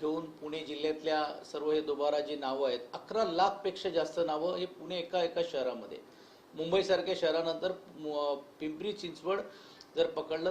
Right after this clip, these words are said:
तर पुण्यामध्ये तीन लाख चाळीस हजार आणि तिकडे नव्वद हजार पेक्षा जास्त दुबार मतदार. पण आम्ही निवड फक्त निवडणूक आयोगावरती राहत नाहीये, अवलंबून राहत नाहीये, कारण बीएलओ ज्याला साधी यादी वाचता येत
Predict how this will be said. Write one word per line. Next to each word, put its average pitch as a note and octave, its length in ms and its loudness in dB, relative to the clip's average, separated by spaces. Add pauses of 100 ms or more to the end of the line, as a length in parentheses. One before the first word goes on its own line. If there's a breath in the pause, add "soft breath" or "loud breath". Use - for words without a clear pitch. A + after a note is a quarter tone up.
तर F#3 60 -6
पुण्यामध्ये F3 600 -2
तीन F3+ 300 -8
लाख F3 160 2
चाळीस D3 360 -2
हजार D3 240 0 (540 loud breath)
आणि G3+ 200 -6
तिकडे F#3 220 -2
नव्वद E3 360 4
हजार D#3 220 4
पेक्षा D#3 340 -2
जास्त C#3+ 300 -2
दुबार C3 340 -2
मतदार. - 400 -10 (480 loud breath)
पण G3 100 0
आम्ही G3 220 2
निवड G3+ 280 4
फक्त G3+ 280 2
निवडणूक G3 400 0
आयोगावरती F#3+ 640 6
राहत C#3 400 -2
नाहीये, C3 340 -6 (120)
अवलंबून D3+ 420 -2
राहत B2 160 0 (100)
नाहीये, C#3 180 -8
कारण E3+ 280 -4
बीएलओ F3+ 500 4 (180)
ज्याला F#3 440 4 (600 loud breath)
साधी E3+ 320 2
यादी E3 280 6
वाचता G3 360 6
येत E3+ 140 4